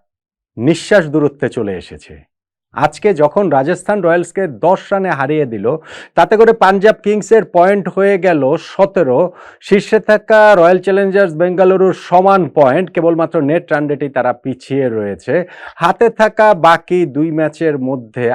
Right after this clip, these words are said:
আর একটা ম্যাচ জিতলেই তাদের প্লে অফটা নিশ্চিত হয়ে যাবে। দুটো ম্যাচ হেরে গেলেও তারা আসলে প্লে অফে এখন পর্যন্ত খেলতে পারে। এই জয়ের মাধ্যমে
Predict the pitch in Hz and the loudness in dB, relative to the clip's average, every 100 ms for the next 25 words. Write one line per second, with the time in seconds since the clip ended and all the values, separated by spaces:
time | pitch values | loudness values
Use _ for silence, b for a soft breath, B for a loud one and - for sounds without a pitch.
0 | - 135 139 139 _ 180 175 175 147 151 | -4 -4 -2 -4 _ -4 -4 -6 -8 -8
1 | 170 170 135 123 120 117 131 139 - 180 | -4 -4 -2 -2 -4 -4 -4 -2 0 0
2 | 185 - 220 226 247 208 247 247 - 143 | -2 0 2 4 4 4 4 4 2 4
3 | 185 247 277 262 208 180 175 170 165 151 | 4 6 8 6 6 4 2 0 -2 0
4 | 143 135 151 127 135 127 135 131 127 - | 0 0 -2 -4 -6 -8 -10 -8 -10 -8
5 | 127 151 160 226 277 B B - 285 302 | -8 -4 -2 -2 -4 B B 0 6 6
6 | 226 190 220 220 196 180 143 123 160 131 | 6 6 6 6 4 2 0 0 0 2
7 | 113 180 | 0 0